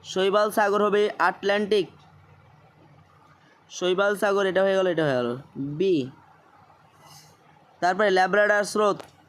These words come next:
সি, শীতল স্রোত, ল্যাব্রাডার, ল্যাব্রাডার স্রোত হচ্ছে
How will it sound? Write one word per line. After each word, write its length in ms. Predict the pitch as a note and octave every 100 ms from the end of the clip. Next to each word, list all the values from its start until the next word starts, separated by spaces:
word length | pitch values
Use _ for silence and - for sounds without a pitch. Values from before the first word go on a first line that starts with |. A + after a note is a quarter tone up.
| _ _
সি, 440 | - G#3+ A3 E3 A#2+ - _ _ - _ - - -
শীতল 420 | - F#3+ G#3+ A3 G#3+
স্রোত, 300 | G#3+ F#3 - - - - - -
ল্যাব্রাডার, 680 | C3 D#3 E3+ E3+ F#3+ G3 G3 F#3 - _ _ -
ল্যাব্রাডার 480 | D#3 E3 F#3 F#3+ F#3+
স্রোত 280 | F#3+ F#3+
হচ্ছে 360 | C4+ - A#3